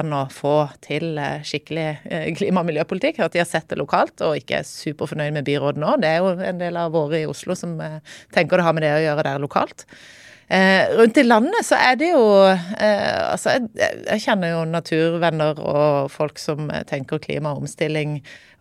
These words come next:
og i alle fylker og kommuner for så vidt der jeg har vært rundt.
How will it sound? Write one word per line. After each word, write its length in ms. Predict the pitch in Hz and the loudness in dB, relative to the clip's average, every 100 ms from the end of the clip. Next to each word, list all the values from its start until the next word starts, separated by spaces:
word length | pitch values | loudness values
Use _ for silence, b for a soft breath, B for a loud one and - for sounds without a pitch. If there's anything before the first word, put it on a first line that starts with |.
| - | -8
og 160 | - - | -8 -4
i 180 | - 165 | 0 0
alle 540 | - 156 170 190 185 175 | 2 2 4 6 4 4
fylker 360 | - 196 - | 2 0 4
og 140 | 208 220 | 4 6
kommuner 420 | 233 214 202 240 | 8 8 8 8
for 140 | 240 | 8
så 160 | 240 220 | 6 6
vidt 140 | 240 | 4
der 120 | 214 190 | 4 4
jeg 140 | 190 | 4
har 120 | 196 | 4
vært 200 | 180 170 | 2 4
rundt. 320 | 269 330 - | 4 4 2